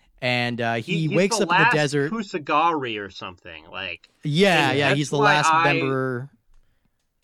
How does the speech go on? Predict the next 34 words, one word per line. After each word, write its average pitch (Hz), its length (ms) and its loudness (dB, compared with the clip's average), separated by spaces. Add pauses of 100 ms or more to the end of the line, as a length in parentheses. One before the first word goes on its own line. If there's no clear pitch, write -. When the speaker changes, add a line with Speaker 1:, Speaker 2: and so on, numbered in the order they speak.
(540)
Speaker 2:
Yeah, 170 260 -2
I 131 40 0
think 214 180 -2
it's 202 100 -4
the 175 100 -6
Kusagari, 143 640 0
and 117 80 -6
I 143 140 2
was 190 180 -2
Speaker 1:
Mm-hmm. - 80 -16
Speaker 2:
surprised 131 1000 -2
that 127 340 -6
when 139 220 -8
B 139 160 -6
T 160 180 -8
described 143 840 -2
the 120 140 -12
first - 440 -12
Red 110 180 -10
Steel, 285 320 -6
that 147 140 -6
it 175 40 -14
was 151 160 -8
a 131 60 -10
totally 180 480 -4
different 143 500 -10
game, 101 480 -8
because 143 440 -8
you 156 200 -4
do 117 140 -4
Speaker 1:
Mm. - 40 -12
Speaker 2:
get 233 140 -8
the 143 100 -10
vibe 127 580 -2